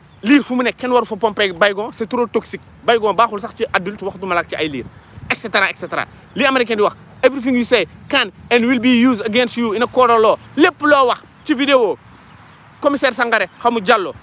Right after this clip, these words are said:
dina ko jël, da koy utiliser contre toi. Lii rek ay preuve la que ne am na xale bu dee. Moom ci boppam moo ko wax, nee na Souleyka dafa dee. Te Fabienne moo ko rey.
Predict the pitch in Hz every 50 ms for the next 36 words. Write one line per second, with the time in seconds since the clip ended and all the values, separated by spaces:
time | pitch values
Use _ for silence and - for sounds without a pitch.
0 | - - - - 151 262 269 254 - - 247 190 170 262 277 - - - _ _
1 | - - 254 - 262 233 190 247 - 277 233 214 226 - - 214 196 - 208 190
2 | 143 - - - - - 190 226 294 302 285 277 - - 254 262 - - 285 262
3 | 226 180 190 214 - _ _ _ _ - 277 247 240 233 - 226 240 240 240 233
4 | - - 240 247 240 196 175 196 160 143 220 226 214 - - _ _ _ _ _
5 | _ _ _ _ _ - 185 302 277 240 - 294 269 269 254 - 240 208 208 214
6 | 208 208 202 196 202 208 226 214 208 - - 220 226 214 196 - 190 175 185 -
7 | 185 170 147 190 185 160 135 _ _ _ _ _ _ _ _ _ _ _ _ _
8 | _ _ _ _ _ _ _ - 202 185 - 220 190 190 196 185 175 170 170 175
9 | 170 160 151 151 139